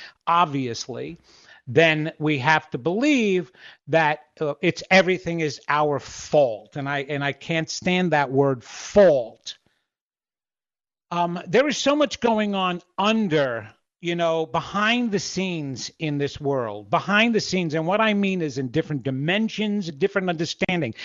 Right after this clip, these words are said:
If we understand that we are spiritual energy beings having a physical experience,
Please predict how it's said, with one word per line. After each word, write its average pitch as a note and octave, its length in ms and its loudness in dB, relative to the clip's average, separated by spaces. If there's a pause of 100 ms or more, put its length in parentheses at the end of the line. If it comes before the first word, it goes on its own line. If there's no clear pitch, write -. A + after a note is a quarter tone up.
(180)
If F3 180 2
we A#3 220 2
understand A3 1080 0
that D#3+ 260 0
we A3 220 -2
are F#3 220 0
spiritual A3+ 880 0
energy G#3+ 460 0
beings F3+ 520 -2
having F3 280 0
a E3 80 2
physical D#3+ 400 -2
experience, D#3 1000 -4